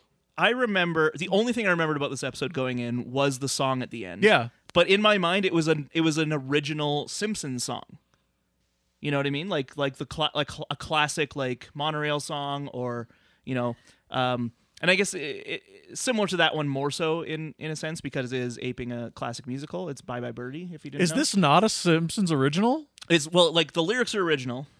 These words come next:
Speaker 2: But it's
Speaker 1: but
Speaker 2: a
Speaker 1: it's based
Speaker 2: tune?
Speaker 1: on, based on a Bye Bye Birdie song.
Speaker 2: Oh, okay.
Speaker 1: Yeah. And so, like, and I, I'm sure when I first watched the episode, I never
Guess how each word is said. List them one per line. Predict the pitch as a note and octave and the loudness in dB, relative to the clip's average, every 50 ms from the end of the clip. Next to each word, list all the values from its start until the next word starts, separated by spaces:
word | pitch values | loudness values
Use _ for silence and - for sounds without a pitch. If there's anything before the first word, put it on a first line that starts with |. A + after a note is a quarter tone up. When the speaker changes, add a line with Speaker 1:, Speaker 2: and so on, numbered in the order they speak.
| _ - | _ 2
Speaker 2:
But | - F3+ | 4 6
it's | E3+ E3+ E3+ E3+ | 6 6 6 6
Speaker 1:
but | F3 D#3 | 8 8
Speaker 2:
a | D3 | 8
Speaker 1:
it's | C#3+ | 6
based | C3 D#3 D#3+ F3 F3 F3+ | 6 6 8 8 8 8
Speaker 2:
tune? | G3+ F#3 F3 E3+ | 8 6 4 2
Speaker 1:
on, | - - | -2 -4
based | C3+ D3 D#3+ D#3+ - F#3+ | -2 0 0 0 0 -2
on | F3 E3 | -4 -4
a | |
Bye | D3 C#3 C#3 C#3+ | -2 0 0 0
Bye | C#3 C#3+ C3+ | 2 0 0
Birdie | B2 B2+ B2+ B2+ A#2 A#2+ | 0 -2 -4 -4 -4 -6
song. | A2 - - - - - - - | -8 -10 -14 -18 -20 -10 0 6
Speaker 2:
Oh, | - B3 C4 C#4 C#4+ | 8 8 10 10 8
okay. | F4+ - - F3 C#3 C3 C#3 G3+ A3+ | 6 6 6 6 8 8 6 4 2
Speaker 1:
Yeah. | D3 C#3+ B2 - - _ _ _ _ _ - | 2 0 0 0 -4 _ _ _ _ _ 2
And | D3 D#3 D#3 | 2 2 4
so, | - F3 E3 D#3+ D#3 | 4 6 6 6 6
like, | D3 C#3 D#3 D#3 D3 - - _ - | 6 6 4 2 2 0 -4 _ 0
and | D#3 D#3+ D#3 | 2 2 4
I, | - D#3 E3+ F#3+ G#3 F3+ D3+ - _ - - | 6 6 6 6 6 0 -4 -16 _ -4 -2
I'm | D#3+ E3+ | -2 0
sure | D#3+ - - G#3 G#3 G#3 | 0 0 0 0 0 0
when | G3+ F#3+ | 2 2
I | F3+ | 0
first | E3+ - - E3 D#3 - | 0 0 -2 -2 -2 0
watched | E3 D3+ D3+ - | 0 -2 -2 -2
the | D3 C#3 | -4 -4
episode, | C3+ C3+ - - D3+ D3 | -4 -4 -6 -6 -6 -4
I | C#3 C3 | -4 -4
never | B2 B2+ B2+ B2 B2 B2+ B2+ B2 B2 B2 B2 - | -4 -4 -4 -4 -4 -6 -6 -6 -6 -8 -10 -12